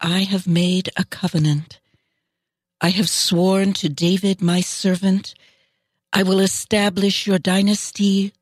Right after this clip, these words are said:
forever and set up your throne through all ages." The heavens proclaim your wonders, O Lord. The assembly of your holy ones proclaims your truth.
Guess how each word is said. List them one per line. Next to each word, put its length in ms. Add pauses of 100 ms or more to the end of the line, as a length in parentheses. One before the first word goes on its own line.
(160)
forever 640 (760)
and 200
set 360
up 180
your 180
throne 640
through 480
all 500
ages." 800 (1040)
The 120
heavens 520
proclaim 840
your 160
wonders, 560
O 40
Lord. 440 (760)
The 140
assembly 560
of 140
your 140
holy 320
ones 360
proclaims 720
your 120
truth. 680